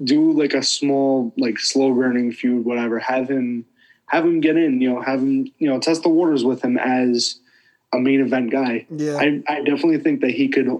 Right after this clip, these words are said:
Speaker 1: hold the championship, but it's just a matter of time of, you know, who, who is he gonna take the title off of?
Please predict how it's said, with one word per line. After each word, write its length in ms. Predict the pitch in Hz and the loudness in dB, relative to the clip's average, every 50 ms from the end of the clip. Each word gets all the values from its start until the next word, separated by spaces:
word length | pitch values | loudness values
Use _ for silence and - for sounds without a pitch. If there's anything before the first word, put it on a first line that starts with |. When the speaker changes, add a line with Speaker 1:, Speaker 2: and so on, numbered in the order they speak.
| - | -2
Speaker 1:
hold 260 | - 143 143 139 123 | 0 2 2 2 0
the 100 | 127 120 | 0 -2
championship, 680 | 120 - - 143 135 127 127 127 117 113 - 127 117 - - | -2 -2 0 0 0 0 -2 -2 -2 -2 -4 -4 -6 -6 -2
but 180 | - 120 120 - - _ _ _ - - _ _ _ | -2 0 0 -2 -4 _ _ _ -20 -20 _ _ _
it's 160 | - - - - | -2 0 2 2
just 180 | 156 139 135 | 2 2 2
a 40 | 139 | 2
matter 260 | 139 139 139 139 135 131 | 0 2 2 2 0 0
of 120 | 123 - | -2 -2
time 340 | - 135 135 131 127 123 123 | -2 -2 0 0 0 0 0
of, 320 | 120 120 120 120 117 113 - - - _ _ _ _ _ _ _ _ _ _ _ _ _ _ _ _ _ _ _ _ _ _ _ _ _ _ _ _ _ _ _ _ _ | 0 0 0 0 -2 -2 -6 -12 -20 _ _ _ _ _ _ _ _ _ _ _ _ _ _ _ _ _ _ _ _ _ _ _ _ _ _ _ _ _ _ _ _ _
you 100 | - 143 | -2 -2
know, 260 | 131 120 117 117 110 - _ _ _ _ _ _ _ _ _ _ - - - | 0 0 -2 -4 -6 -8 _ _ _ _ _ _ _ _ _ _ -14 -6 -2
who, 300 | 156 147 147 156 - 135 | 0 2 2 2 0 0
who 180 | 135 143 143 139 | 0 2 2 2
is 100 | 139 131 | 2 2
he 180 | 135 143 135 127 | 2 2 2 2
gonna 400 | 131 127 127 127 123 117 117 - _ _ _ _ _ _ _ _ _ _ _ _ - | 2 2 2 0 0 -2 -4 -8 _ _ _ _ _ _ _ _ _ _ _ _ -2
take 200 | - 143 131 - | 0 0 0 0
the 60 | 123 | -2
title 300 | 113 127 127 120 117 120 | -2 -2 -2 0 0 0
off 220 | 123 127 123 - | 0 0 -2 -2
of? 180 | - 107 107 107 | -4 -6 -6 -6